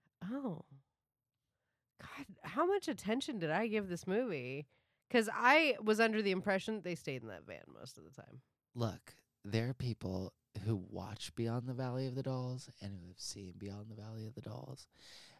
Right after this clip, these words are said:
Speaker 2: And then there are people who become Beyond the Valley of the
Speaker 1: <laughs>
Speaker 2: Dolls.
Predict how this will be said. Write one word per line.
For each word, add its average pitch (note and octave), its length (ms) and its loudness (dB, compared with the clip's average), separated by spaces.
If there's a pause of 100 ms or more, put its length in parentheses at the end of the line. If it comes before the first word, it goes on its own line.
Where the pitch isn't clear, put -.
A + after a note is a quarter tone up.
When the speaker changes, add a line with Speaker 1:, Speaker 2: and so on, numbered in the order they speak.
(120)
Speaker 2:
And A#2 140 2
then G#2 180 -2
there G#2+ 160 -2
are A2 40 -2
people F#2+ 360 -4 (120)
who A2 100 -4
become - 640 -10
Beyond G2 300 -12
the F2+ 80 -10
Valley G2 320 -10
of - 80 -16
the A#3 80 0
Speaker 1:
<laughs> - 0 -
Speaker 2:
Dolls. - 600 -20